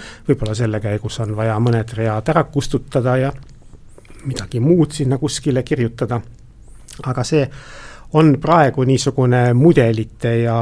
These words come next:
ja mõttemäng, see muutub praktikaks siis, kui,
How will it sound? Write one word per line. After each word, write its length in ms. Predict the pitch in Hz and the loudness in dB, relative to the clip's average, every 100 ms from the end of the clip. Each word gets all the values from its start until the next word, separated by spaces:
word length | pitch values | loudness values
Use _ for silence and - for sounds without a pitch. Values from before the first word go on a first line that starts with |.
| 117 | 0
ja 120 | 117 | 2
mõttemäng, 840 | 135 160 - 120 117 123 117 110 104 | 2 0 -4 -4 0 0 0 -2 -8
see 180 | - 120 | -8 -6
muutub 480 | 113 127 117 - 113 | -2 -2 -2 -10 -10
praktikaks 800 | - 165 190 - - - 117 - | 0 0 0 -8 -10 -8 -8 -6
siis, 360 | 202 170 107 - | -4 -4 -4 -6
kui, 320 | - 120 113 | -4 -4 -4